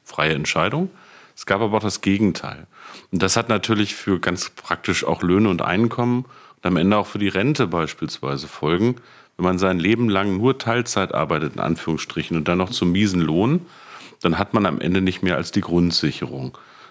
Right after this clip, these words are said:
Es sei denn, man führt eine Grundrente ein. Das ist aber ein anderes Thema. Das haben wir gerade auch gemacht. Ich will damit nur sagen, es geht schon darum, dass für Frauen und Männer wir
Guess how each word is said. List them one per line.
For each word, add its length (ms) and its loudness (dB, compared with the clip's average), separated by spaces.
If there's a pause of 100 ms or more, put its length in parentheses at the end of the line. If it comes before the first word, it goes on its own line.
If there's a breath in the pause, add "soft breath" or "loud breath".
(120)
Es 80 -14
sei 160 0
denn, 360 2
man 180 -2
führt 240 -2
eine 80 0
Grundrente 600 2
ein. 180 0
Das 160 -4
ist 100 -6
aber 120 0
ein 80 2
anderes 380 -2
Thema. 280 2
Das 200 -8
haben 80 -2
wir 100 0
gerade 320 0
auch 160 -8
gemacht. 380 -4 (920 loud breath)
Ich 140 2
will 100 6
damit 220 0
nur 100 4
sagen, 320 0
es 160 -6
geht 400 0
schon 300 2
darum, 400 2
dass 180 -2
für 220 -4
Frauen 420 0
und 220 2
Männer 400 0 (600 soft breath)
wir 380 2